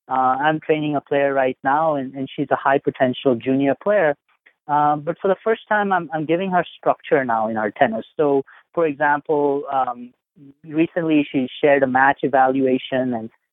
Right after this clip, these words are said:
generally her match evaluations, as I started reading some of them, it was just about score. I was up four two, I lost the set. Uh, I was up two one, forty fifteen, I should have won the game. And so it was interesting to see sort of the results focus.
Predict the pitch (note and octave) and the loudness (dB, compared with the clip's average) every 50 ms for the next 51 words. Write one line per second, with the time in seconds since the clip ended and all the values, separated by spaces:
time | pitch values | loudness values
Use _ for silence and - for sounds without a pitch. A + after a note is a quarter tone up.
0 | _ _ _ D#3+ E3+ F3+ F#3+ F#3 F#3 F3+ F3 E3 D#3+ D3+ D3+ D3 C#3+ - - C3+ | _ _ _ -2 -2 0 0 0 2 2 2 2 2 2 0 0 0 -2 -4 -2
1 | C#3 C#3 C#3+ D3 D3+ D3+ C#3+ - - C#3 C3 C3+ C#3 D3 C3+ - - F#3 G3 G3+ | 0 0 0 0 0 -2 -4 -4 -8 -8 -6 -2 -2 -2 -2 -2 -2 0 0 0
2 | E3+ C3+ C3+ C#3+ C#3 D#3 D#3 D3+ D3 - - C#3 C3+ C3 - C#3 C3 C3 C3+ C#3+ | 0 0 0 0 0 0 -2 -4 -2 0 0 0 0 0 -2 -2 -2 -2 -2 -2
3 | D3+ - - G3+ - _ - E3 E3 C#3+ C3 - _ - - - B2 A#2 A2 G#2+ | -2 -2 -2 -2 -2 _ -2 -2 -2 -2 -2 -4 _ -10 -6 -2 -2 0 0 0
4 | A#2+ B2+ B2 - D3 C#3 - _ - D3 C#3 C#3 - - - C3+ C3+ C3 C3 B2+ | 0 -2 0 0 -2 -2 -2 _ -2 0 0 0 -2 -2 -2 0 2 2 0 0
5 | B2+ - _ _ _ _ _ - C3 C3 C3 B2+ C3 - _ C#3 - _ - B2 | -2 -6 _ _ _ _ _ -4 -2 0 0 0 -2 -4 _ -12 -6 _ -2 0
6 | B2 B2 B2 A#2 - _ _ _ _ _ _ _ - C3 C3 C3 B2 B2 B2+ C3+ | 2 0 0 -2 -4 _ _ _ _ _ _ _ -4 -2 0 0 0 0 0 -2
7 | C3 B2 C3+ C3 - _ - F3+ D#3 C#3+ C#3+ C3+ C3 B2+ - - C#3 B2+ - - | -2 0 -2 -4 -4 _ -2 -2 0 2 2 0 0 -2 -4 -4 -4 -4 -4 -8
8 | C3 - _ - F3 E3+ E3 D#3 C3+ A#2+ - - C3+ C3 A#2+ A#2 B2 C3 C3 B2+ | -14 -16 _ 0 2 2 4 2 2 0 -2 -2 0 0 0 2 2 0 2 0
9 | B2+ A#2+ A#2 C#3+ D3 - - D#3+ D3 D#3 D#3+ D#3 - - F#3+ F#3 F#3 F#3+ G3 F#3 | -2 -2 -2 -2 -4 -2 -2 -2 -2 -2 -2 -4 -2 0 2 2 4 2 2 2
10 | G#3+ G3 F#3 - G#3 B3+ C#4 - C#4 - - - G3 E3 D#3+ D3+ - D3+ - _ | 0 -2 -2 -2 0 0 0 0 -2 -4 0 -2 0 0 0 0 -2 -4 -4 _
11 | _ - F#3 F3+ F3+ F3+ F3+ F3+ - _ _ _ _ _ _ _ - F3 E3+ E3+ | _ -2 0 2 2 2 0 -2 -4 _ _ _ _ _ _ _ -2 0 0 0
12 | D#3+ - E3+ E3 D3 D3 C#3 B2 D#3 E3 F3 E3 - _ _ - F3+ G3 - - | 0 0 -2 0 2 0 0 2 2 0 0 -2 -4 _ _ -2 -2 0 0 0
13 | E3+ | -2